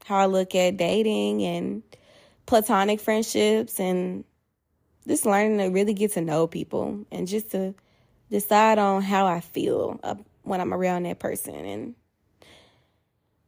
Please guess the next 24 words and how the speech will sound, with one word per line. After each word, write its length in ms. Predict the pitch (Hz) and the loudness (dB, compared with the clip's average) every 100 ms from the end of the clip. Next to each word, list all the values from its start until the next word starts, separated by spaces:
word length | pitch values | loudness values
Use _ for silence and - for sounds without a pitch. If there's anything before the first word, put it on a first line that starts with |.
| _ | _
<sighs> 40 | - - - - - - - _ _ _ _ _ _ _ _ - | -8 -6 -8 -12 -18 -20 -20 _ _ _ _ _ _ _ _ -2
and 80 | 208 | 4
a 40 | |
lot 180 | 233 247 | 4 4
of 80 | 233 | 2
times 640 | 240 220 214 214 214 - | 0 2 2 0 -2 0
when 100 | 208 | 2
you 120 | 202 | 4
go 120 | 202 | 6
off 240 | 202 196 - | 6 4 2
that, 420 | 185 185 - - _ _ _ _ _ _ | 4 4 0 -6 _ _ _ _ _ _
you 100 | 196 | 2
realize 640 | 190 185 185 180 180 180 - | 4 6 6 6 4 2 4
that 460 | 180 180 185 - _ _ _ _ _ _ _ _ _ _ _ _ _ - | 4 4 0 -4 _ _ _ _ _ _ _ _ _ _ _ _ _ -4
a 60 | 190 | 0
lot 180 | 185 | 2
of 60 | 185 | 0
people 200 | 185 175 | -4 -4
don't 180 | 170 170 | -4 -2
really 160 | 175 | -2
make 240 | 170 165 170 | -2 -4 -8
you 60 | |
feel 260 | - 170 165 | -10 -8 -8
good. 500 | 175 170 175 180 | -8 -8 -8 -10